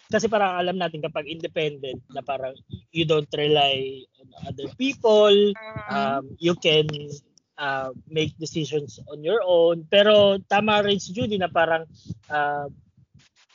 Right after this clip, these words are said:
Speaker 1: there are times wherein hindi mo rin kaya i-handle lahat, di ba? Parang yun yung, again, babalik tayo dun sa pagiging strong.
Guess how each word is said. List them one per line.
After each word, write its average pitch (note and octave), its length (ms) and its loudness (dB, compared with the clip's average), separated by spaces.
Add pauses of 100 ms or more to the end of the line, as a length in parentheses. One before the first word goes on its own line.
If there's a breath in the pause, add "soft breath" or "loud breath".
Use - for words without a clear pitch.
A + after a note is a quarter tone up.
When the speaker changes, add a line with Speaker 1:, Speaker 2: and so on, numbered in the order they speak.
(180)
Speaker 1:
there A3 240 8
are A3+ 60 0 (100)
times E3+ 480 2
wherein D#3+ 640 -4 (160)
hindi E3 240 -2
mo G3 160 2
rin E3+ 160 -2
kaya D#3 240 0
i-handle D#3 480 -4
lahat, C#3 320 -4
di C#3+ 80 -12
ba? C3 160 -10
Parang C#3+ 320 -6
yun A3 160 4
yung, A3 200 0 (200)
again, F3+ 240 0
babalik E3 240 2
tayo D3+ 160 -2
dun C#3+ 160 -8
sa E3 80 -8
pagiging D3+ 400 -6
strong. C#3 320 -8